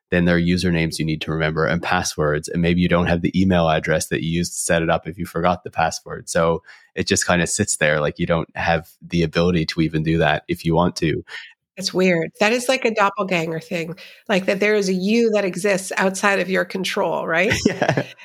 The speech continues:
Speaker 2: I mean, that's one of the things, that's one of the doppelgangers I wanted to get at. It's more like a golem,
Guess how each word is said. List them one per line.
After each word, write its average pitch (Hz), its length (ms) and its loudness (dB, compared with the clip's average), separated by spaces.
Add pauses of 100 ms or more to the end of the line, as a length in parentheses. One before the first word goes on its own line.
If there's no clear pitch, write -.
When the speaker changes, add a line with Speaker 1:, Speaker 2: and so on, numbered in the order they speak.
(140)
Speaker 2:
I 202 80 4
mean, 220 100 4
that's 247 260 0
one 247 120 4
of 247 80 2
the 220 60 -4
things, 233 200 2
that's 226 180 0
one 214 180 2
of 214 120 2
the 196 80 0
doppelgangers 180 640 0
I 180 80 2
wanted 180 320 0
to 180 80 -4
get 190 220 2
at. 160 320 -2 (140)
It's 208 160 0
more 226 160 4
like 247 180 2
a 185 80 2
golem, 180 760 -2